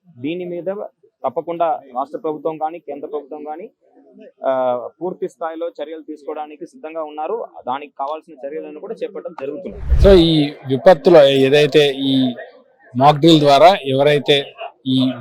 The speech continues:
Speaker 2: బిల్డింగుల్లో కానివ్వండి, ఆ, పురాతన భవనాల్లో కానివ్వండి, బాంబ్ బ్లాస్ట్ జరిగిన ప్రదేశాల నుంచి కానివ్వండి, ఈ క్షతగాత్రులను రక్షించే ప్రక్రియ మాక్ డ్రిల్ లో భాగంగా మనం ఇక్కడ ఈ ఏపీ ఎస్డీఆర్ఎఫ్ సంబంధించిన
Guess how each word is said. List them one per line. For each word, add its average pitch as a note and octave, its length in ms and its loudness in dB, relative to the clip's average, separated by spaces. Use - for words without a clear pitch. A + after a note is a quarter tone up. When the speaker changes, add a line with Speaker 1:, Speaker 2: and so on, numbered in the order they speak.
Speaker 2:
బిల్డింగుల్లో D3+ 540 2
కానివ్వండి, C3 680 0
ఆ, B2 160 6
పురాతన C#3+ 520 2
భవనాల్లో C3+ 520 4
కానివ్వండి, B2+ 580 -4
బాంబ్ D#3 220 4
బ్లాస్ట్ D3+ 240 2
జరిగిన D3 300 -2
ప్రదేశాల D3 480 0
నుంచి C#3+ 280 -4
కానివ్వండి, C3+ 480 0
ఈ D#3+ 200 4
క్షతగాత్రులను F3+ 880 2
రక్షించే D#3+ 520 -2
ప్రక్రియ F#3 400 4
మాక్ D#3+ 280 6
డ్రిల్ F3 240 4
లో F3 60 6
భాగంగా D#3 500 4
మనం D3+ 220 -2
ఇక్కడ C#3 420 2
ఈ D3 320 -2
ఏపీ D3+ 320 2
ఎస్డీఆర్ఎఫ్ D3+ 500 4
సంబంధించిన D3 640 0